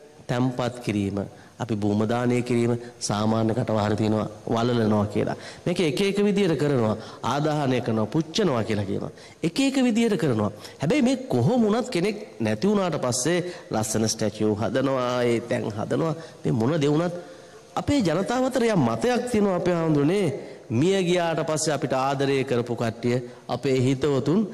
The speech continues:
මේ අපිත් එක්ක ඉන්නවා කියලා. ඒගොල්ලෝ අපිට වාසනාව ගෙනවා කියලා සමහරක් අය කියනවා. සමහර ඥාතීන් අපිත් එක්ක අමනාප වෙලා නැති වෙලා ගියාම ඒගොල්ලෝ අපිට වෛර කරලා අපිට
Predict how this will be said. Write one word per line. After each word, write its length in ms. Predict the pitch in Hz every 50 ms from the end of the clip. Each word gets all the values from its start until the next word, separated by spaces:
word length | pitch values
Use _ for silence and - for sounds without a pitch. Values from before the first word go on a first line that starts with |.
| - - -
මේ 140 | - 190 190
අපිත් 360 | 180 175 196 208 - - -
එක්ක 200 | 208 202 - -
ඉන්නවා 460 | 214 214 220 208 190 160 135 117 107
කියලා. 340 | 104 101 110 104 104 101 95 - - - - - -
ඒගොල්ලෝ 440 | - 143 190 180 202 208 196 190 185
අපිට 260 | 165 160 185 170 196 190 165 135 127 - - - - - - - - - -
වාසනාව 640 | - 131 151 165 190 196 - 208 208 202 202 202 208 196
ගෙනවා 260 | 196 202 202 208 208
කියලා 240 | 202 202 196 180 -
සමහරක් 500 | 180 175 180 175 180 175 175 170 175 -
අය 140 | 156 147 135
කියනවා. 240 | 120 127 117 120 117
සමහර 420 | 123 143 147 160 165 170 165 165
ඥාතීන් 500 | 170 170 165 165 170 165 170 170 170 165 147 131 - - - - - - - - - _ - 131
අපිත් 320 | 127 156 151 147 156 -
එක්ක 180 | 151 143 147 151
අමනාප 440 | 135 127 131 139 143 147 143 139 143
වෙලා 160 | 143 143 143
නැති 220 | 143 139 139 143
වෙලා 200 | 139 139 143 139
ගියාම 300 | 139 135 139 143 156 165
ඒගොල්ලෝ 340 | 165 139 131 135 143 143 143
අපිට 180 | 139 151 151 160 143
වෛර 360 | 127 123 123 127 127 131 131
කරලා 320 | 131 139 135 160 170 160
අපිට 200 | 139 - 135 -